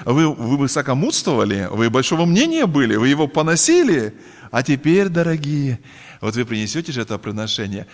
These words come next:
а молиться за вас будет он. И вот только тогда его молитву услышу. Иначе, говорит, я вас отвергну. Знаете, для них тиски попали. Ох, не хочется, чтобы Иову притискать. Иов, ты ж помолись за нас, мы ж чудес-то натворили.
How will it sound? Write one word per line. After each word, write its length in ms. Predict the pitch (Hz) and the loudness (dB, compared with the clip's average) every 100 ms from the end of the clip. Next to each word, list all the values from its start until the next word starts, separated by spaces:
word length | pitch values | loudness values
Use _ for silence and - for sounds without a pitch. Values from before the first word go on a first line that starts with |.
| - | -10
а 100 | 110 | -4
молиться 540 | 107 101 117 180 101 90 | -2 0 0 -2 -4 -6
за 120 | 92 | -6
вас 220 | 92 95 | -6 -8
будет 380 | 95 123 170 107 | -6 -6 -6 -6
он. 260 | 104 104 - - - | -6 -6 -10 -16 -4
И 80 | 117 | -2
вот 140 | 120 | 0
только 240 | 123 113 | -2 -2
тогда 220 | 104 98 160 | -2 0 0
его 200 | 123 104 | 0 0
молитву 420 | 98 98 - 107 | 0 -2 -4 -6
услышу. 380 | 104 95 98 143 | -4 -2 0 2
Иначе, 240 | 165 170 | 4 2
говорит, 160 | 208 220 | 2 2
я 100 | 214 | 2
вас 160 | 208 | 2
отвергну. 680 | 220 185 143 127 120 117 104 - - _ - - - | 0 2 2 2 0 -6 -6 -12 -20 _ -20 -18 -8
Знаете, 440 | 120 208 208 123 | 0 2 2 0
для 260 | 104 120 170 | -2 0 0
них 180 | 208 - | 0 -2
тиски 580 | 269 - - 403 339 226 | 0 0 -2 0 2 2
попали. 840 | 196 160 - 165 131 110 110 101 - - _ _ _ _ _ - - - - | 0 0 2 2 2 0 -4 -8 -12 -20 _ _ _ _ _ -20 -20 -12 -2
Ох, 280 | 190 208 208 | 0 2 0
не 120 | 220 | 0
хочется, 580 | - 269 302 311 277 254 | 0 0 -2 0 0 0
чтобы 300 | 311 240 294 | 0 0 0
Иову 400 | 294 294 277 262 | 2 2 2 0
притискать. 600 | 226 262 277 214 254 208 | -4 -8 -8 -4 -2 -2
Иов, 220 | 254 254 220 | 0 -2 0
ты 100 | 247 | -2
ж 80 | |
помолись 500 | - 262 269 269 269 | 0 2 2 0 0
за 140 | 220 240 | 0 2
нас, 200 | 226 190 | 0 0
мы 120 | 226 | -4
ж 300 | - - 254 | -2 -2 -2
чудес-то 640 | - - 269 285 214 - 185 | -4 -4 0 2 0 0 -2
натворили. 880 | 175 139 156 170 190 156 127 104 | -2 -2 0 2 2 0 -2 -6